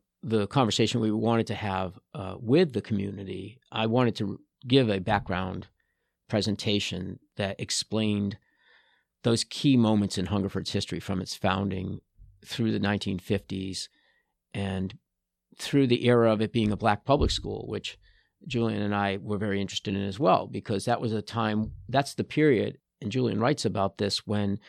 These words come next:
Hungerford really becomes much more attached. I mean, the people of this area, the black community, becomes attached to the school. It's a regional school.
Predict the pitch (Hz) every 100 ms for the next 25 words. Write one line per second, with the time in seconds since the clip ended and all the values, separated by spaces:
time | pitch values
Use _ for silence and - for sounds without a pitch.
0 | - - - - 165 151 131 117 156 139
1 | 117 139 127 123 135 - 139 120 - 110
2 | - 175 - - - - - 113 117 110
3 | - 202 110 98 - _ - 120 113 117
4 | 123 117 104 117 123 127 127 147 190 101
5 | 95 117 123 110 - 156 180 - 90 -
6 | 107 120 117 110 156 160 113 107 - 202
7 | 104 -